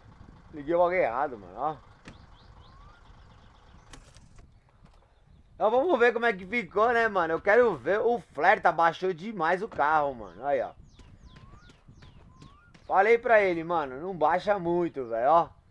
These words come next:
Engoliu, velho. Falei pra ele, "Deixa na altura do pneu, mano." Mas não, ele, ele baixou demais, o bagulho ficou engolido, mano.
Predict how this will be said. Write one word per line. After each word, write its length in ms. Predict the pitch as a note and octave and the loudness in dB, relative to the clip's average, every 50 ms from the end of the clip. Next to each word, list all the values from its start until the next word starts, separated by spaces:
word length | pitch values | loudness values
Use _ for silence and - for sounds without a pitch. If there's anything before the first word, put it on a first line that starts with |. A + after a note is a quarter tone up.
| - - _ | -20 -20 _
Engoliu, 680 | D3 D3+ D3+ C#3 F#3 G#3 A3 G3+ E3+ E3+ F#3+ G#3 A3+ A3 | -18 -16 -6 -2 0 0 0 0 0 0 -2 -2 -4 -4
velho. 400 | F3 D#3 B2+ G#2 F#2 D#2 - - _ _ _ _ - - _ - - - - _ _ _ _ - | -2 -2 -2 -2 -4 -12 -18 -20 _ _ _ _ -20 -20 _ -20 -20 -20 -20 _ _ _ _ -2
Falei 160 | F3 G3 G#3+ | 0 0 0
pra 160 | - - G#3 G#3 | 0 0 2 2
ele, 220 | G3 F#3 F#3 E3+ | 2 2 0 -2
"Deixa 340 | D3+ F#3 G#3 G3+ F3+ A3+ A3 | 0 0 0 0 0 0 0
na 60 | A3 | 2
altura 340 | A3 G#3 E3 - G#3+ A3 G#3+ | 0 0 -2 -2 0 0 0
do 140 | F#3 A3 F3 | 0 -2 -6
pneu, 600 | - - A#3 A#3+ A#3+ A3+ G3 F#3+ G3 G#3 A3 A3 | 2 4 6 6 6 6 4 2 0 0 0 0
mano." 220 | G#3+ G3 F3+ F3 | 0 -2 -2 -2
Mas 220 | E3+ F#3 G3 G#3 | -2 -2 -4 -2
não, 180 | G3 F#3+ F#3 F3+ | 0 0 0 0
ele, 260 | F3+ F#3 F#3+ G3+ F#3 - | -2 -4 -6 -8 -6 -4
ele 260 | D#3 F#3 F#3+ A3 A3+ | -4 -4 -4 -6 -6
baixou 540 | F3 F3 G3+ G#3+ G#3+ F3+ - - F3+ F#3+ F#3+ | 0 2 2 2 2 0 -2 -4 -2 -2 -2
demais, 480 | E3 F#3 A3+ A3+ F3 E3+ E3+ F#3+ G3 G3 | -4 -6 -10 -6 -2 0 0 0 0 0
o 40 | |
bagulho 300 | F#3 G3 F3+ F3+ G3 G3+ | 0 -2 0 0 -2 -4
ficou 220 | D#3+ - - G#3 G#3 | -6 -4 -2 -2 -2
engolido, 760 | G#3 F3+ D3+ F3+ G#3+ A#3 G3+ D#3+ D3+ E3 F#3+ F#3+ F#3 F#3+ D#3+ | 0 -2 -4 -6 -6 -4 -6 -6 -6 -6 -6 -2 -4 -4 -4
mano. 260 | C#3+ B2 G#2+ G2 | -4 -8 -8 -10